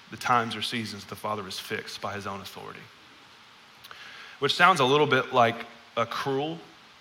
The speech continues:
response from Jesus, uh, or, or even, uh, just like he didn't answer the question. Like, "It's not helpful, Jesus. We asked, 'Is now the time?' and you didn't really answer us." That's actually not what's happening. Remember earlier I said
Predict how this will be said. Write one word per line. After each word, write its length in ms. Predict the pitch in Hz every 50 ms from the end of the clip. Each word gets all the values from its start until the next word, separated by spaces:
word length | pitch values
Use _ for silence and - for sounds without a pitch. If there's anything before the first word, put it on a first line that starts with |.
| - - - 127
response 580 | 131 131 - - 151 147 160 160 151 - -
from 220 | - - 160 151 147
Jesus, 480 | 131 156 165 156 165 165 160 - - - - - - - - - - - - - -
uh, 100 | 123 120
or, 240 | - 139 139 139 117
or 180 | 135 135 135
even, 360 | 147 165 156 147 127 123 113 110 - - - - - - - - -
uh, 60 | 127 120 110 - -
just 140 | 135 139 131
like 140 | 143 147 139
he 80 | 135 135
didn't 200 | 156 156 135 131
answer 240 | 143 147 - 123
the 60 | 120 117
question. 400 | - 151 151 147 - - - - - - - - - - - - - - - - - - - - -
Like, 160 | - 123 113 - - - -
"It's 120 | - -
not 100 | 196 -
helpful, 360 | - 185 190 - - 151 - - - - - - - - - - - -
Jesus. 400 | - 113 104 120 127 - - -
We 100 | 127 147
asked, 280 | 160 185 190 180 180
'Is 100 | 165 131
now 160 | 151 156 170
the 80 | 180 190
time?' 460 | - 175 170 147 135 131 131 139 139 - - - - - - - - - - - - - - - -
and 320 | - 123 123 123 123 123 120
you 80 | 123
didn't 160 | 165 175 165
really 160 | 170 170 156 156
answer 340 | 160 170 160 - - 123
us." 160 | 113 107 - -
That's 220 | 147 147 - - 170 - -
actually 260 | 147 151 - - 147
not 160 | 143 127 104
what's 120 | 120 113 -
happening. 400 | - 123 117 113 - 107 104 113
Remember 280 | 127 151 180 175 165 135
earlier 300 | 160 165 151 135 120 120
I 60 | 120
said 300 | - 139 127 120 117